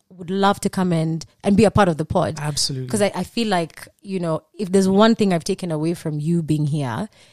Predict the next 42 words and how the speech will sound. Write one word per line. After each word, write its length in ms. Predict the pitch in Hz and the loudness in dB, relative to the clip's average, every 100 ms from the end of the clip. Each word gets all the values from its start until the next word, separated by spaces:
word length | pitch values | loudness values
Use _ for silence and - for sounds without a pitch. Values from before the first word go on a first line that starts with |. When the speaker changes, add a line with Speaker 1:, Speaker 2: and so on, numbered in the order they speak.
| _ _ | _ _
Speaker 1:
is 220 | 196 156 | -8 -6
that 500 | 160 160 151 156 - - _ _ _ | -4 -2 -2 -6 -12 -14 _ _ _
diversity 460 | - 170 175 175 - | -6 -2 -2 -2 -2
of 100 | 160 | -4
thought 360 | - 156 143 - - | -2 -2 -2 -6 -10
is 180 | 170 147 | -10 -8
the 100 | 147 | -8
bedrock 400 | 151 147 127 - | -8 -6 -6 -8
of 120 | 135 | -10
this 120 | 131 | -10
podcast. 640 | - - - - - - - | -8 -10 -10 -12 -10 -10 -10
Speaker 2:
Mm. 40 | |
Speaker 1:
And 460 | - 160 156 151 156 - _ _ _ | -6 -6 -4 -6 -8 -14 _ _ _
the 140 | 165 185 | -8 -4
idea 400 | 175 185 202 190 | -4 -2 0 0
of 160 | 165 | -2
having 580 | 156 180 165 165 165 165 - 156 | -6 -8 -6 -6 -6 -10 -12 -8
different 380 | 202 - 170 156 | -6 -2 -4 -4
people 300 | 196 170 160 | -8 -8 -8
coming 340 | 185 165 156 | -8 -8 -6
in, 240 | 180 180 | -6 -4
you 100 | 185 | -6
know, 80 | 180 | -8
we 100 | 160 | -8
can 120 | 156 156 | -8 -4
figure 180 | 196 175 | 0 0
out 100 | 165 | 0
the 60 | |
frequency, 720 | - 170 170 165 - 170 170 | -4 -4 -4 -6 -6 -6 -6
whether 400 | 165 - 160 160 | -8 -8 -6 -4
it's, 300 | 156 147 - - | -4 -6 -14 -12
it, 200 | 202 - | -12 -8
it 140 | 190 | -4
might 140 | 190 190 | 2 6
not 160 | 247 | 6
be 120 | 196 208 | 4 0
every 200 | 208 180 | 0 0
other 360 | 185 175 143 | 2 0 -2
week, 340 | 143 165 156 - | -2 -4 -4 -4
'cause 180 | 165 139 | -4 0
Speaker 2:
Mm. 40 | |
Speaker 1:
guys, 300 | 170 160 151 | 0 0 -4